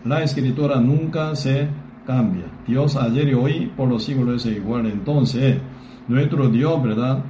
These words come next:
sí o sí va a trabajar conforme a la escritura, no agregando más ni quitando más, ¿verdad? Por eso nosotros, según la Biblia, podemos ver para dónde estamos yendo, el mundo para dónde está cayendo, ¿verdad? La iglesia cómo va a ser,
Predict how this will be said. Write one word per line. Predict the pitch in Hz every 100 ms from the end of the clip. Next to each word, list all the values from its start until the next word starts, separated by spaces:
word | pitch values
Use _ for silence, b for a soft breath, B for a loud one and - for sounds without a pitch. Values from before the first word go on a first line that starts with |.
| -
sí | - - 147
o | 127
sí | - 123
va | 131
a | 110
trabajar | 113 110 107 123
conforme | 113 104 123 120
a | 113
la | 104
escritura, | 95 107 95 127 131 131 135 B B B
no | 117 139
agregando | 131 120 120 139 147 135
más | 139
ni | 131
quitando | 110 110 101 110 95
más, | 90 87 90 - -
¿verdad? | - 90 90
Por | 120
eso | 139 139
nosotros, | 120 113 127 135 131
según | 120 113 143 139 131 151 B B B -
la | 110
Biblia, | 131 147 135 -
podemos | 123 135 127
ver | 127 113
para | 110 110
dónde | 120 139 123
estamos | 113 123 113 104
yendo, | 127 95 85
el | 117
mundo | 110 143 135 127
para | 113
dónde | 117 135 127
está | 113 117
cayendo, | 110 107 127 95 87 - B B B
¿verdad? | 117 120 135
La | 127 123
iglesia | 120 139 139 127
cómo | 131 123
va | 117
a | 110
ser, | - 123